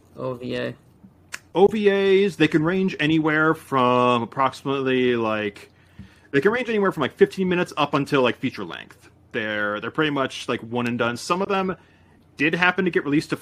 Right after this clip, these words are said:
Speaker 2: the-, theaters. Some did, but n-, most of them didn't. Most of the, forgive the term, uh, pulp that was just spewed into the world on that, on that cocaine rush of money that was the nineteen eighties.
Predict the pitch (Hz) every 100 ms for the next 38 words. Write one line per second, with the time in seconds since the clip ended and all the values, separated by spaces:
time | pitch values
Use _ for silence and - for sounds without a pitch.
0 | - 147 139 - - 147 156 170 - -
1 | - - 131 147 175 160 - 190 202 214
2 | _ _ - 135 127 123 131 131 139 143
3 | 139 131 120 113 98 92 123 127 127 123
4 | 117 110 _ _ _ _ _ _ - 135
5 | 127 120 135 113 101 - _ _ _ _
6 | 113 104 101 101 - _ - - 143 120
7 | - - 123 123 110 120 - _ _ -
8 | - - 151 147 135 135 127 120 120 113
9 | 110 107 107 104 107 - - - 123 120
10 | 113 - - 143 127 - 139 127 117 123
11 | - 104 117 117 104 95 95 113 120 113
12 | - 117 107 101 104 98 101 95 87 82